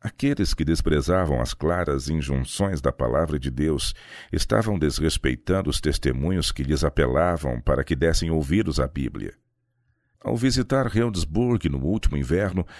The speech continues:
passei muito tempo em oração, sobrecarregada de ansiedade e tristeza.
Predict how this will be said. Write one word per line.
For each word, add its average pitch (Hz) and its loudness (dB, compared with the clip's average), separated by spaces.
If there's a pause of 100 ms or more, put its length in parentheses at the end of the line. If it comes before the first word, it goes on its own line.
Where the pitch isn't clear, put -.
(160)
passei 123 0
muito 139 -2
tempo 135 2
em 73 2
oração, 95 2 (240)
sobrecarregada 76 2
de 71 0
ansiedade 71 2
e 80 2
tristeza. - -4